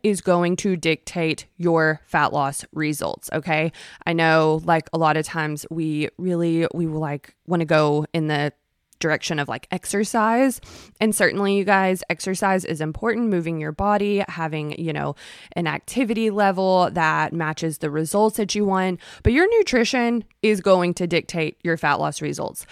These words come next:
So if you're still kinda trying to get by with ignoring the nutrition piece <laughs> and thinking you can, you know, exercise to a point where you can outrun that, that diet, it's not gonna happen. I mean, you're gonna end up very frustrated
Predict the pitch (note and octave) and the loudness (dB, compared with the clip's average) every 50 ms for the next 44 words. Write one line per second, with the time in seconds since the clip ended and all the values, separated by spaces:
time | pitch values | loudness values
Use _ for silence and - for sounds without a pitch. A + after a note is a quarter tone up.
0 | - - - - - - A#3 A3 G#3 - E3 A#3 A3 - G3+ G#3 G#3+ A3 C#4 C4 | -20 -20 -16 -14 -4 0 0 2 2 4 2 2 0 -2 -2 0 0 0 0 -2
1 | - - - D4 D4 D4 D4 D4 D4 - - - A3+ G3+ G3 G3 - A3 G3+ G3 | -4 -4 -2 0 2 2 2 2 0 -2 -4 -4 -2 -2 -2 -2 -2 -2 -2 -2
2 | F#3 F#3 F3 E3+ E3 D#3+ - E3 E3+ D#3 D3 D3+ D#3 D#3+ E3 E3 - - F3 D#3+ | -2 -2 -2 0 0 0 0 0 0 2 4 2 2 2 2 0 -2 -4 -6 -6
3 | C#3+ D#3+ D#3 D#3 D3+ E3 F3 F#3 G3 G#3 F#3 G3 F#3+ G3 F#3 F#3 E3+ - F#3 E3+ | -4 -4 -2 0 2 2 2 2 2 0 0 0 0 0 0 -2 -2 -2 -4 -4
4 | E3 - E3+ E3 E3+ E3+ - E3+ D3+ E3+ F3+ - - - G#3+ G#3+ - - - G#3+ | -2 -4 -4 -6 -6 -6 -6 -6 -6 -6 -6 -6 -6 -6 -4 -4 -6 -4 -2 2
5 | G#3+ C4 G3+ F3+ E3+ F3+ F3 E3 - F3+ F3 E3+ F3 E3+ E3 D#3+ D#3+ D#3 - F3+ | 4 4 4 4 4 2 0 -2 -2 -2 -2 -2 -2 -2 -2 -4 -4 -6 -6 -6
6 | F3 D#3+ D#3 D#3 D3+ D#3 D#3+ D#3 - - _ - E3+ E3 E3 D#3 D3 C3 C3 C#3+ | -4 -2 -2 -2 -2 -2 -2 -4 -4 -6 _ -6 -4 -4 -2 -2 -2 -2 -2 -2
7 | D#3 E3 D#3 - - _ - _ _ F3 F3 - - - F#3+ F3+ F3 - F#3+ F3+ | -2 -4 -6 -10 -16 _ -20 _ _ -10 -10 -8 -6 -4 -4 -4 -2 2 4 4
8 | E3 D#3+ E3 E3 E3 E3 E3+ E3+ F3+ E3+ D#3 F3+ F#3 - - - F#3+ - - G3+ | 6 6 6 4 4 2 2 0 -2 -4 0 0 0 0 0 -4 -10 -4 -2 0
9 | F3+ E3+ E3 - F#3 F3+ E3+ C#3+ - D#3+ F3+ D#3+ D#3+ D#3+ D#3+ D#3+ D#3+ D#3+ D3+ C#3+ | 2 2 0 0 -2 -2 -2 -2 -2 0 0 2 2 2 0 0 -2 -4 -6 -8
10 | - E3 - - D3+ - - E3 D#3 D#3 D3+ D3+ C#3 C#3+ C#3 - _ - D#3+ C#3 | -6 -6 -4 -2 -2 0 2 2 2 2 0 -2 -2 -2 -4 -6 _ -6 -6 -4
11 | D3 C#3+ E3 C#3+ C#3+ D#3 F#3 G#3+ A#3 A#3 - _ - - - - _ _ G3 F#3+ | -2 -2 -2 0 2 2 4 2 2 0 -2 _ -16 -20 -20 -20 _ _ -6 -4
12 | - G#3 G3 F#3 G3+ F#3+ F3+ F3 G3+ - - - - - - - F3+ F3 F3 E3 | -2 -2 -2 0 0 -2 -2 -4 -6 -8 -10 -12 -14 -10 -4 -2 0 0 0 0
13 | E3 E3 E3 E3+ E3+ D#3+ - F3 E3 D#3 C#3 D3 F3 D#3 D#3 D#3 D#3+ - - D#3 | 0 0 0 0 0 0 0 2 0 0 0 0 -2 0 0 0 -2 -2 -4 -6
14 | D#3 - - - F3 E3+ F3 G3 G#3+ G3+ | -6 -4 -4 -2 -2 0 0 0 -2 -2